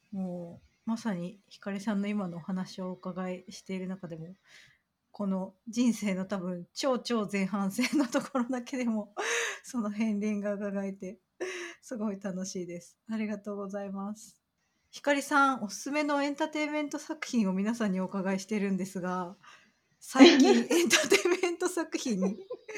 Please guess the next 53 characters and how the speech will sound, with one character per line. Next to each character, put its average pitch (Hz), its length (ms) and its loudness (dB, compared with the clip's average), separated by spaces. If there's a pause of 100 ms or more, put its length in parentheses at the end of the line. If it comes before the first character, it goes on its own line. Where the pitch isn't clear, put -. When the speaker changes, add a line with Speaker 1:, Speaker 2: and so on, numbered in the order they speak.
(240)
Speaker 1:
<laughs> - 680 -12
触 240 200 -4
れ 277 120 0
て 277 140 -2
ま 262 160 2
す - 180 -6
か？ - 240 -16 (500)
<laughs> - 500 -2
Speaker 2:
あ 165 140 2
の、 160 680 -4 (400)
そ 226 220 6
れ 170 160 2
さ 202 140 2
っ 180 40 4 (120)
き 175 80 -6
も 160 160 -10
ち 180 160 -4
ょ - 20 -2
っ 175 80 -12
と - 100 -10
ね、 269 320 6
あ 220 160 8
の、 175 320 4
事 180 160 0
前 190 100 4
に 180 100 -2
振 190 100 0
っ - 20 -6
て 196 140 -4
い 190 100 0
た 196 120 2
だ 202 120 10
い 202 100 6
て 202 120 2
た 175 160 0
の 165 140 -6
で 254 100 -6
考 208 300 4
え 202 100 8
よ 202 80 4
う 202 40 -4
と 185 80 -6
し - 100 -2
た 185 120 2
ん 170 80 -4
で 156 80 -10
す - 100 -10
け 180 140 -10
ど、 170 280 -2
Speaker 1:
う - 20 -4
ん。 - 60 2
Speaker 2:
あ 180 160 2
の、 170 540 -4